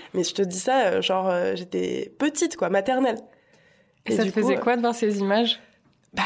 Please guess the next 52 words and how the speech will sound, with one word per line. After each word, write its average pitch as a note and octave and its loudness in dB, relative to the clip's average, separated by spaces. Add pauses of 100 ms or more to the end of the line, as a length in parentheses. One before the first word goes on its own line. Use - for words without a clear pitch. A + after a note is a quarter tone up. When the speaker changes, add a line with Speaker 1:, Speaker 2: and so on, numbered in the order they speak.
Speaker 1:
c'était - -2
hyper, A#3+ 0
euh, A3 4
bizarre, A3 0
quoi. B3 2
J'étais G#3+ 2
en G#3+ 2
études, D4 2
hein, A#3+ 4
vraiment. A#3 2
C'est, G3 -2
en G3+ 0
plus, C4 -2
le G#3+ 2
Kama G3+ 0
Sutra, A3+ -4
enfin, A#3+ -6
je F#3 -4
sais G3 -6
pas G3+ -2
si G3 -4
t'as G3+ 0
déjà G3+ 2
regardé G#3 2
des G#3+ 0
trucs, D4+ -2
c'est, - -4
faut, - -8
faut F#3+ -4
comprendre, A#3+ 0
hein, G#3 0
parce G3+ -2
que G3 2 (720)
l'anatomie G#3+ 2
est G#3+ -4
pas G3+ 2
forcément G#3+ 0
bonne, B3 2
donc G3 2
la G3 2
femme, A#3 0
elle G#3 0
se G3+ -6
retrouve A3 -2
avec G3+ 0
un G3+ 2
vagin G#3 2
sur A3 0
le G#3 4
ventre, B3 2
ou, A3 4
euh, G3+ 4